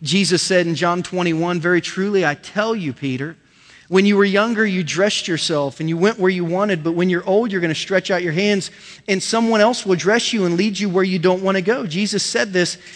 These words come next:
to indicate the kind of death by which Peter would glorify God. Then he said to him, "Follow me." Peter turned and saw that the disciple whom Jesus loved was following them. This was the one who leaned back against Jesus at the supper and had said, "Lord, who's gonna betray you?"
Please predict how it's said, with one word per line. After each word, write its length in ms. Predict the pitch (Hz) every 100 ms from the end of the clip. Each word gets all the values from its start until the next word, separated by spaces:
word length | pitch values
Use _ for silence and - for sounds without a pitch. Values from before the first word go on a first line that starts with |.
| -
to 100 | 190
indicate 520 | 202 233 220 196 185
the 40 |
kind 220 | 165 196 175
of 140 | 156
death 260 | 214 240 -
by 160 | 170
which 460 | 160 175 180 - -
Peter 280 | 196 180 180
would 220 | 165 143
glorify 500 | 151 156 151 156 156
God. 380 | 180 214 135 127 _ _ _ _ _ _ _ _ -
Then 140 | 165
he 80 | 160
said 240 | - 196
to 60 | 156
him, 80 | 131
"Follow 360 | 170 165 156
me." 200 | 131 110 _ _ _ _ _ - _
Peter 240 | 208 226 226
turned 340 | 190 180 190
and 100 | 185
saw 220 | - 190
that 140 | 170 156
the 80 | 185
disciple 500 | 147 190 185 175 160
whom 160 | 170
Jesus 400 | 151 180 151 135
loved 240 | 165 190 160
was 180 | -
following 540 | - 147 131 127 127 131
them. 240 | 147 180 - _ _ - -
This 200 | 180 185
was 140 | 190
the 80 | 170
one 200 | 165 170
who 80 | 165
leaned 240 | 175 175
back 220 | 165 156
against 300 | 165 147 147
Jesus 380 | - 170 151 143
at 100 | 151
the 60 | 135
supper 440 | - 170 165 151
and 80 | 147
had 120 | 135
said, 200 | - 156
"Lord, 240 | 143 165 151
who's 140 | 156
gonna 220 | 175 156
betray 400 | 127 - 180 185
you?" 340 | 175 120 123